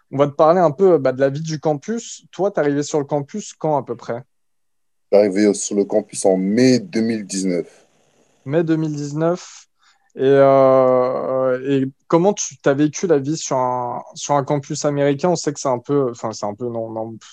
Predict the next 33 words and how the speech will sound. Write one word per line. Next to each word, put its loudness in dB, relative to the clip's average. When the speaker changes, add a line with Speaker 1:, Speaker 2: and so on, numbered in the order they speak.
Speaker 1:
c'est -20
complètement -2
différent 0
même. -2
Toi, 2
est-ce -4
que -6
t'as -6
kiffé ? 0
Comment -2
ça -4
s'est -6
passé ? -4
Comment -6
s'est -12
passé, -6
comment -6
s'est -8
passé -4
ton -8
ingré-, -2
euh, -8
ton -6
intégration 0
dans -2
l'équipe -6
aussi ? -4
Euh, 2
et 0
puis -12
pour -2
les -4
cours ? -4